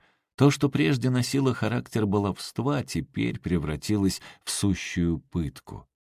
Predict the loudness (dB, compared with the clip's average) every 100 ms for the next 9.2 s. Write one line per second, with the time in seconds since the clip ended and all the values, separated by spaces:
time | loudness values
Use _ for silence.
0 | _ _ _ _ _ _ _ _ _ 0
1 | 4 4 6 4 2 0 2 2 2 0
2 | -4 -8 -6 -2 -2 0 0 0 0 2
3 | 2 0 -6 -2 -2 -4 -4 -6 -6 -8
4 | -14 -14 -12 -10 -12 -18 _ -2 2 2
5 | 0 0 2 4 4 4 2 -2 -2 -4
6 | -2 0 0 0 -2 0 2 2 2 2
7 | 2 0 -2 -4 -2 -4 -6 -16 -6 -6
8 | -6 -6 -4 -2 -4 -4 -8 -8 -6 -6
9 | -6